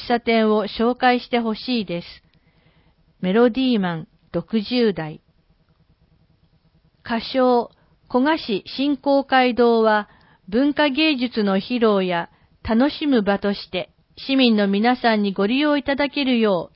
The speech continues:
う準備を進めてまいります。広告。広告内容などについては、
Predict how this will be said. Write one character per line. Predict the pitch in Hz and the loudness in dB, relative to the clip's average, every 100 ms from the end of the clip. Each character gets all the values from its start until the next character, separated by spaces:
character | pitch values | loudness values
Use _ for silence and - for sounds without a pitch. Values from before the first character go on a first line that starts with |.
| - | -20
う | |
準 | 151 233 233 | -2 2 2
備 | 185 185 | 2 -2
を | 165 | -4
進 | - 165 226 | -6 -8 -2
め | 247 | -2
て | 240 226 | 0 0
ま | 214 214 | 2 0
い | 208 | -2
り | 208 | -2
ま | 202 196 | -2 -4
す。 | - - _ _ _ _ _ _ _ _ _ _ _ _ _ _ _ _ _ _ _ _ _ _ _ _ _ _ _ _ _ | -8 -20 _ _ _ _ _ _ _ _ _ _ _ _ _ _ _ _ _ _ _ _ _ _ _ _ _ _ _ _ _
広 | - 262 269 262 | -2 2 2 2
告。 | 247 247 214 214 _ _ _ _ _ _ _ _ _ _ _ _ _ - | -2 -2 -8 -8 _ _ _ _ _ _ _ _ _ _ _ _ _ -6
広 | 285 311 | -2 0
告 | 330 330 330 | 0 0 0
内 | 320 330 320 | 0 2 2
容 | 254 226 | 4 4
な | 214 | 2
ど | 208 196 | 2 0
に | 185 | -2
つ | - 220 | -4 -4
い | 214 | -4
て | 185 | -2
は、 | 185 175 170 | -2 -2 -4